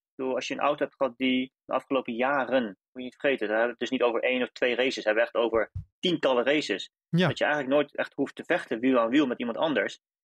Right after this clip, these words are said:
Speaker 1: Ja, is het gewoon logisch. Ik bedoel, vergelijk met een voetballer die eigenlijk alleen maar altijd in de verdediging heeft gespeeld en dan in één keer moet gaan aanvallen. Ja, natuurlijk kan hij ook wel scoren, maar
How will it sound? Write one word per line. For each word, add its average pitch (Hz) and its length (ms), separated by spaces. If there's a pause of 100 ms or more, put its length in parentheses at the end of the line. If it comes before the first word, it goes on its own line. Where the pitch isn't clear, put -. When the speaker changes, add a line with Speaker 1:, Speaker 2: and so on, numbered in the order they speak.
Speaker 1:
Ja, - 160
is - 100
het 120 120
gewoon 117 180
logisch. 135 360
Ik 117 80
bedoel, 117 320
vergelijk 127 340
met 127 80
een 117 80
voetballer 135 420
die 120 320 (520)
eigenlijk - 320
alleen 135 100
maar 131 160
altijd 131 200
in 135 60
de 127 60
verdediging 131 420
heeft 117 120
gespeeld 117 340
en 131 60
dan 123 100
in 127 60
één 135 120
keer 135 100
moet 123 120
gaan - 120
aanvallen. 131 400
Ja, 120 80
natuurlijk 143 500
kan 135 100
hij 127 80
ook 147 100
wel 127 100
scoren, 139 400
maar 131 280